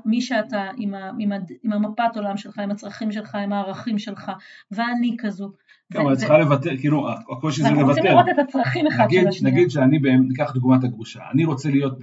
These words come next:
Speaker 2: אני רוצה לדבר איתה ארבע פעמים בשבוע, כי לדעתי זה הכרחי בשביל לייצר
Speaker 1: ארבע פעמים בשבוע, כל אחת קונה, בדרך
Speaker 2: בשביל
Speaker 1: כלל
Speaker 2: לייצר
Speaker 1: הבעיה היא ארבע פעמים
Speaker 2: לא משנה,
Speaker 1: ביום.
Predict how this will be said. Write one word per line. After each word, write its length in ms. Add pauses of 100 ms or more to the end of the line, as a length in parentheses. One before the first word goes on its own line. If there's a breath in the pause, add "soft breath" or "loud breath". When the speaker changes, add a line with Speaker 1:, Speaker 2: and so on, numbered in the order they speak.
(240)
Speaker 2:
אני 80
רוצה 200
לדבר 260
איתה 200
ארבע 260
פעמים 160
בשבוע, 380
כי 100
לדעתי 460
זה 280
הכרחי 460
בשביל 260
לייצר 260
Speaker 1:
ארבע 160
פעמים 160
בשבוע, 360
כל 120
אחת 300
קונה, 320
בדרך 240
Speaker 2:
בשביל 160
Speaker 1:
כלל 80
Speaker 2:
לייצר 200
Speaker 1:
הבעיה 80
היא 100
ארבע 240
פעמים 160
Speaker 2:
לא 40
משנה, 160
Speaker 1:
ביום. 320